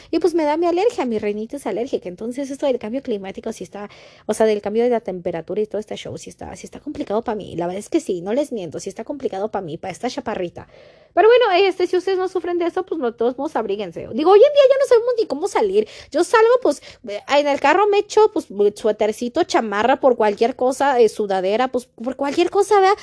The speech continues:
Uno nunca sabe cómo va a estar el clima ese día, entonces, por cualquier cosa, salgan abrigados, eso sí.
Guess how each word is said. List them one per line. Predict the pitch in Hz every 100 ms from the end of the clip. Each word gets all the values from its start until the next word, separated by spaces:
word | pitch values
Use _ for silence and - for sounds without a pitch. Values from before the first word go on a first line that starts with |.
| - -
Uno | 349 392
nunca | 392 359 381
sabe | 403 392
cómo | 381 370
va | 370
a |
estar | 359 381
el |
clima | 339 320 330
ese | 359 269
día, | 302
entonces, | 339 311 311 339 349 - - - _ _
por | 226
cualquier | 214 220 254
cosa, | 330 311 349
salgan | - 208 226
abrigados, | 302 262 180 - - - _
eso | 190 196 262
sí. | 220 -